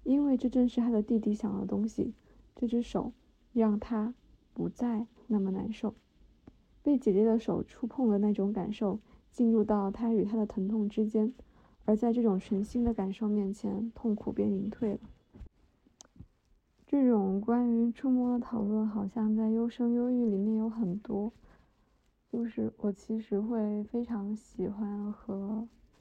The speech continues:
就是你精神上认可和链接的人之间发生这种触摸。然后它里面说的是，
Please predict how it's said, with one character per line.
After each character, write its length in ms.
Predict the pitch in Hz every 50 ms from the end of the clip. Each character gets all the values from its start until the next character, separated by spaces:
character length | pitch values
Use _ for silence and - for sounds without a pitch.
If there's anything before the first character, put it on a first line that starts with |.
| _ -
就 80 | - 220
是 220 | - - 214 196 -
你 360 | - 202 196 185 175 - - -
精 200 | - - 262 277
神 180 | 262 233 196 202
上 160 | 226 208 202
认 180 | 196 196 196 196
可 180 | - - 208 190
和 100 | 190 190
链 220 | 196 202 196 196
接 140 | 190 - 208
的 60 | 202
人 280 | 196 190 190 190 190 190
之 120 | - 202
间 240 | 190 - 202 196 214 - - _ - - - - - _ _ _ _ _ _
发 200 | - 226 214 226
生 500 | 220 - 226 214 220 220 220 220 220 220 220
这 120 | - 226
种 240 | 214 214 196 190 196
触 180 | - - 233
摸。 280 | 214 202 208 208 226 254 - _ _ _ _ _ _ _ _ _ -
然 120 | 208 202
后 140 | 226 208 208
它 120 | 220 233
里 120 | 226 214 196
面 240 | 196 208 208 214 214
说 220 | - - 226 226
的 180 | 226 220 214 214
是， 380 | 214 - - 226 214 208 220